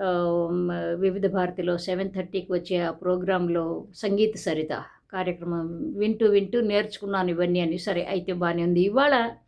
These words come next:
నేను ముఖ్యంగా ఇవాళ ఈ వీడియో ఎందుకు, ఏంటి చేస్తున్నాను, దీనిలో కంటెంట్ ఏంటంటేనండి, నా చెల్లెలు హైదరాబాద్ వాస్తవ్యులు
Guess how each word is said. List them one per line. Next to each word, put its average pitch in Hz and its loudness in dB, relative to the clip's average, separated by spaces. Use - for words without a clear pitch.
నేను 254 2
ముఖ్యంగా 302 4
ఇవాళ 262 6
ఈ 233 2
వీడియో 254 2
ఎందుకు, 240 2
ఏంటి 240 2
చేస్తున్నాను, 226 0
దీనిలో 220 2
కంటెంట్ 226 2
ఏంటంటేనండి, 208 2
నా 240 0
చెల్లెలు 262 6
హైదరాబాద్ 233 4
వాస్తవ్యులు 208 2